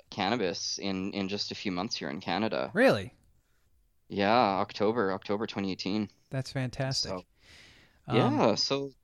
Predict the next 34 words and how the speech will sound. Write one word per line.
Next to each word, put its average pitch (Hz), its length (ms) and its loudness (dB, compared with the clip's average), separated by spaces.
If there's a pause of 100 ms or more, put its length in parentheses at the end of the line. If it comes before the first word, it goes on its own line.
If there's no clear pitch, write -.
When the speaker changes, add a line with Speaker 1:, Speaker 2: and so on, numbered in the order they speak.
(160)
Speaker 1:
yeah, 120 300 2
I 131 60 2
think 143 200 -2
that's 147 180 2
gonna 127 180 2
be 117 120 0
good. 101 280 4 (160)
It's - 140 -10
gonna 113 140 -2
be 104 100 -4
good. 98 240 0 (180)
Speaker 2:
Yeah, 160 240 0
as 143 220 2
a, 151 180 2
as 143 140 2
a 143 60 2
libertarian. 135 760 0
So, 127 360 2 (160)
see, 208 260 -2 (180)
people 240 400 4
often, 151 360 2
now 147 80 0
here's 220 260 -2
the 143 80 -4
funny 127 240 -4
thing. 85 260 -12 (180)
You 123 100 -4
know, 113 160 -4
if 123 120 -4
someone 180 340 0
smokes 147 360 -2
marijuana, 117 800 -2
they 117 160 0
get, 110 340 -4